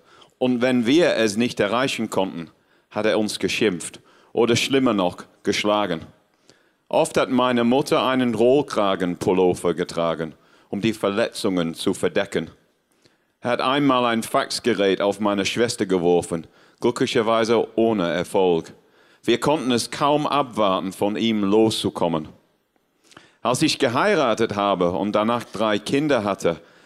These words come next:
hat er sich gar nicht geändert. Er bemängelte meine Frau, bemängelte mich und kontrollierte meine Mama und meine Schwestern weiter, obwohl sie auch in festen Beziehungen waren.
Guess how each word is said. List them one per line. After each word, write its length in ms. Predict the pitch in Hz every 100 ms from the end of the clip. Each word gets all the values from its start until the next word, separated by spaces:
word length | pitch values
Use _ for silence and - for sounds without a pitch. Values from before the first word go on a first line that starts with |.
| _ -
hat 180 | 117 123
er 100 | 113
sich 300 | 120 113 -
gar 240 | 120 123
nicht 240 | 120 -
geändert. 640 | - 90 113 98 82 82 - _ _ _ _ _
Er 160 | 120
bemängelte 720 | 117 117 123 139 135 123 120
meine 320 | 113 110 107
Frau, 520 | - 104 107 92 - - _ _ _
bemängelte 580 | 110 110 117 113 107 104
mich 480 | 107 135 139 - - - -
und 240 | - 117 -
kontrollierte 800 | 135 127 120 123 127 143 -
meine 320 | 135 127 123 110
Mama 420 | 113 131 135 127 - - -
und 120 | 123
meine 280 | 123 123 113
Schwestern 600 | 113 120 120 113 110 95
weiter, 440 | 98 101 92 82 - _ _ _ _ -
obwohl 500 | 123 113 143 160 110
sie 360 | 120 151 160
auch 320 | 123 123 98 -
in 160 | 95
festen 460 | - 110 - 107 98
Beziehungen 680 | 98 - 110 107 90 85 82
waren. 340 | 82 80